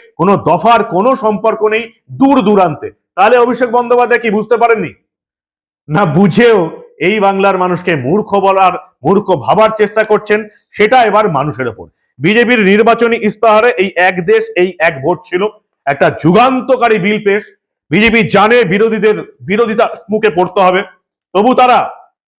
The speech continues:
তিন তালাক বিল এনেছে, পাস করে তিন তালাক এই দেশ থেকে এক-, একেবারে উধাও করে দিয়েছে।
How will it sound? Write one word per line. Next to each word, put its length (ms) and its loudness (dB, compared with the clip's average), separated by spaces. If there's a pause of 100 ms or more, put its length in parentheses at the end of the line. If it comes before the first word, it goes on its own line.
তিন 240 -4
তালাক 340 0
বিল 300 -2
এনেছে, 680 -2
পাস 280 2
করে 260 2
তিন 300 -4
তালাক 380 0
এই 120 -2
দেশ 260 -4
থেকে 540 -2
এক-, 340 -2
একেবারে 420 0
উধাও 260 2
করে 220 0
দিয়েছে। 280 -4